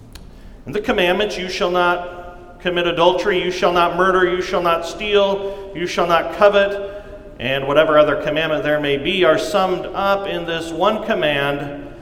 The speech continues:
'Love your neighbor as yourself.' Love does no harm to a neighbor. Therefore, love is the fulfillment of the law. And do this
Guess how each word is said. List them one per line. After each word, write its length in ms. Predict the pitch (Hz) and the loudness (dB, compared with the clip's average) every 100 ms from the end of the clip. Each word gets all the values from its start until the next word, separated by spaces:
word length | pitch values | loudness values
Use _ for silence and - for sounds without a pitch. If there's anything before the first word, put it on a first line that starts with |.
| - - - - | -18 -20 -20 -12
'Love 340 | 95 135 180 | 0 4 4
your 100 | 202 | 4
neighbor 340 | 190 185 180 180 | 2 2 2 2
as 160 | 175 | 0
yourself.' 840 | 175 160 - 165 135 - - - - - - - - - - - - - | -2 -4 0 2 2 0 -6 -12 -14 -16 -16 -20 -20 -20 -20 -20 -20 -8
Love 240 | 117 131 | -4 -2
does 200 | 135 135 | 0 -2
no 440 | 131 143 160 - - | -2 -4 -4 -6 -8
harm 420 | 196 160 120 107 104 | -4 -2 0 -4 -6
to 140 | 123 | -6
a 40 | 117 | -6
neighbor. 340 | 113 104 92 - - - - - - - - | -6 -8 -12 -14 -18 -20 -20 -20 -20 -20 -10
Therefore, 420 | 117 127 139 131 | -8 -4 -2 0
love 340 | 127 135 160 | 2 2 0
is 140 | 156 131 | -4 -6
the 140 | 143 | -8
fulfillment 600 | 135 151 139 165 165 165 | -6 -8 -6 -6 -4 -4
of 120 | 160 | -4
the 80 | 151 | -4
law. 600 | 156 131 113 - - - - - - - - | -4 -2 -2 -6 -12 -16 -18 -20 -20 -20 -10
And 220 | 147 165 | -8 -6
do 220 | 165 269 | -6 -4
this 680 | 233 214 165 226 - - - | 2 2 4 0 -2 -8 -12